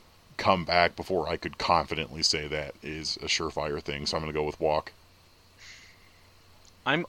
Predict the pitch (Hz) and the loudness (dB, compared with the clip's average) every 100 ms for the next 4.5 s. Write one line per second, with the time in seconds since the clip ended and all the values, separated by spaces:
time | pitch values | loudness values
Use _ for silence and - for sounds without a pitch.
0 | - 123 135 - 135 131 123 117 127 113 | 0 2 4 2 0 2 2 4 4 2
1 | 98 95 104 127 - - - - 113 101 | 2 4 6 4 0 -16 -20 -2 0 0
2 | - 147 - 113 104 104 95 95 98 98 | -2 -2 2 4 4 4 2 -2 -4 -2
3 | 95 92 - 98 87 85 - - - - | -4 -6 -6 -4 -4 -4 -4 -4 -6 -6
4 | 90 62 - 67 | -4 -6 -6 -6